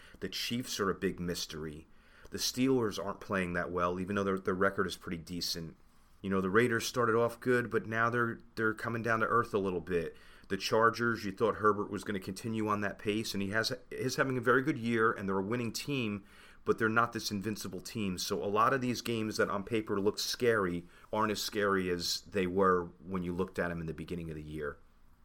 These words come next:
So I'm not gonna go win, loss, win, loss, win, loss, 'cause it's not fair, 'cause you don't know what's gonna happen.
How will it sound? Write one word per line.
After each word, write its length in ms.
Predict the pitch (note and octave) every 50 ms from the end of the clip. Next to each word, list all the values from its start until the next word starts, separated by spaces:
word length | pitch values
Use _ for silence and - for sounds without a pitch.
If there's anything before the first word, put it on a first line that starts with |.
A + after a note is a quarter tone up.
| - - - - - - - - - -
So 180 | - - C#3+ C3+
I'm 120 | C3 C#3
not 120 | D#3 -
gonna 140 | - D3+ C#3
go 220 | A#2+ B2+ B2+ A#2+ A#2
win, 340 | G#2+ G#2 A2 A2+ A2 A2
loss, 320 | G#2+ G#2 G#2 G#2 G2+ - -
win, 220 | G#2 G#2 G2+ G2
loss, 320 | G2 F#2+ G2 F#2+ - - -
win, 200 | G2 F#2+ F#2 F2+
loss, 280 | F2+ F#2 F#2 F#2 -
'cause 160 | - A2 G2
it's 180 | A2 G#2 - -
not 260 | A#2+ A#2 A2+ - -
fair, 500 | - - - G2+ G2 F#2+ F#2 F#2 F#2 F#2
'cause 200 | - - G2+ -
you 80 | - G#2
don't 160 | A2 G#2 G#2
know 60 | G#2+
what's 240 | F#2+ F#2+ G2+ - -
gonna 160 | - G2 F2+
happen. 600 | - - F2 E2+ E2+ - - F2+ F2 F2 F2 E2+